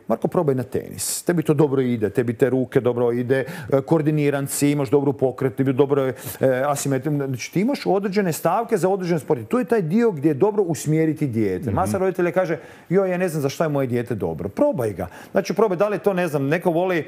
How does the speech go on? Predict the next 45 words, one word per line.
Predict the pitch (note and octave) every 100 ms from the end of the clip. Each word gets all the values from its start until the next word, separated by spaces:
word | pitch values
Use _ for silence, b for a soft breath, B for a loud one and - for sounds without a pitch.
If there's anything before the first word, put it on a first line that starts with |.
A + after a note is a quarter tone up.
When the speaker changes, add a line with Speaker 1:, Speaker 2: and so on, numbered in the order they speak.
| B
Speaker 1:
taj | D3+ E3
individualni | D#3 C#3 C#3 B2+ B2
dio, | A#2 G2
neko | G#2+ D#3
voli | D3+ C#3
atletiku, | - F#2+ - -
neko | F#2 -
voli | B2 A#2
košarku, | A2+ G#2+ -
neko | G2+ A2
voli | B2 A#2
rukomet, | A#2 F#2+ F#2
neko | C#3+ D#3+
voli | D3
nogomet. | C3 A#2 G2 B B -
Znači, | D3+ D#3
bitno | A#2 D#3+ A3+ A3+ F#3+
je | C3+
samo | F3+ G#3+ G3+
situacija | E3 C#3 D3 G3 E3+
da | C#3
probaš | - G3 D#3+ D#3+
određene | E3 D3+ C#3
sportove | - F3 F3+ E3+
da |
to | C#3 C#3
dijete | D3 D3
zavoli. | A#2+ A#2+ G2 E2 B1 - -
Opet | C#3+ D#3+ -
se | D3
vraćamo | D#3 D#3 C#3
na | C#3
onaj | B2+
dio. | G#2+ A2 F#2+ B B B B B _
Ako | - C#3+ D#3+
je | C#3
trener, | C3+ C#3+ D3 B2 B B
dobar | - E3 D#3
psiholog, | C3+ - C#3+ B2+
dobar | B2 D3
psihijatar, | C3+ C3+ A#2 B2+ C3 B2 G2+
dobar, | F#2+ C#3+ D3 B2+
e, | - - A2+ A2+
dobar | A2+ D3+ C#3
prijatelj, | - D#3+ C3 F2+ A2 A#2+